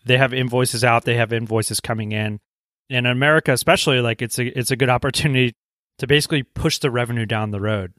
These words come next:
so to speak. So, like, in America, you have to pay taxes on what you earn that year.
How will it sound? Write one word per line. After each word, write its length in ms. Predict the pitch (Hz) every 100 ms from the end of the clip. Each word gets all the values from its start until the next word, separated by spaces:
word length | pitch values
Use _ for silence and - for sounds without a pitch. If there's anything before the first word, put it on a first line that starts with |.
| -
so 160 | -
to 80 | 110
speak. 320 | 107 - 101
So, 180 | - 120
like, 180 | 113 113 _ _ _ _ _
in 80 | 127
America, 280 | 143 147 143
you 120 | 135
have 100 | 139
to 60 |
pay 120 | - 135
taxes 400 | 131 117 - 127
on 160 | 120
what 160 | 117 -
you 80 | 117
earn 160 | 113
that 140 | 135 143
year. 220 | 165